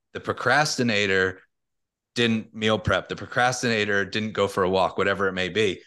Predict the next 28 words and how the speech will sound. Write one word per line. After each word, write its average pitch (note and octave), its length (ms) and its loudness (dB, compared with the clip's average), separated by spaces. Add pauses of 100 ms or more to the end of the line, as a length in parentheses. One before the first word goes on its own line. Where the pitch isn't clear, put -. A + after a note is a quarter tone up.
(220)
right? G2+ 240 -2
And G2+ 80 -6
now A#2+ 260 2
it's G#2+ 140 -4
like, F#2+ 340 -2 (260)
it A2+ 160 -4
feels A2+ 320 2
less A2+ 220 0
personal C#3+ 600 0 (140)
and A#2 140 0
you A2+ 60 2
can A#2 160 -2
approach G2+ 360 -4
it A2+ 140 -4
from G#2+ 160 -2
a G2 60 0
place G2+ 340 0
of G2 140 -4
compassion, G#2 560 -2
almost A2 280 -2
like G2 160 -2
you're F#2+ 80 -6
talking G2+ 380 -6
to G2 160 -2
a E2+ 40 -2
friend A2+ 440 0
or A2 180 -2
somebody F#2 540 -4